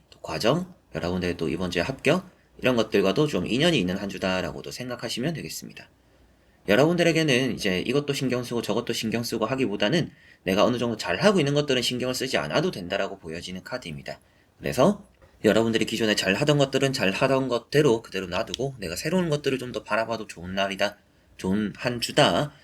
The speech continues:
그래서 여유가 좀 생기는 한 주다라고도 볼 수가 있겠죠. 자, 그리고 세 번째 나오는 카드가 페이지 컵입니다. 여러분들에게는 이번 주는 뭐 기다린 소식들, 합격의 연락들, 이런 것들도 들어올 것이고, 여러분들이 이제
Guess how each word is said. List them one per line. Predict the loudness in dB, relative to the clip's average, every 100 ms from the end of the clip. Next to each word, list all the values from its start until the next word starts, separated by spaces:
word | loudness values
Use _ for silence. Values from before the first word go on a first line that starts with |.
| _
그래서 | -4 0
여유가 | 4 4 4
좀 | 0 -2
생기는 | 0 0
한 | -2 -4
주다라고도 | -4 -4 -6 -10 -10 -12 -12
볼 | -12
수가 | -10 -6
있겠죠. | -6 -6 -4 -2 -2 -4 _ _ _ _ _ 2
자, | 4
그리고 | 4 2
세 | 2
번째 | 2 4
나오는 | 4 4 2
카드가 | 0 0 -2
페이지 | -2 -4 -4 -4
컵입니다. | -4 -4 -2 0 -2 -4
여러분들에게는 | -8 -8 -8 -8 -6 -2 2 2 0 -10 -18 -4
이번 | -4 -2
주는 | -2 0 -2 -6 -10
뭐 | -12 -8
기다린 | 0 2 2
소식들, | 0 -2 -2 -4
합격의 | -2 -2 0 2
연락들, | 2 0 -2 -2
이런 | 0 -2
것들도 | -2 -2 -4
들어올 | -4 -4 -2
것이고, | -2 -2 -2 -4 -6 _ _ _ 2
여러분들이 | 4 4 4 2 2 -4 _ -14
이제 | -10 -8 -8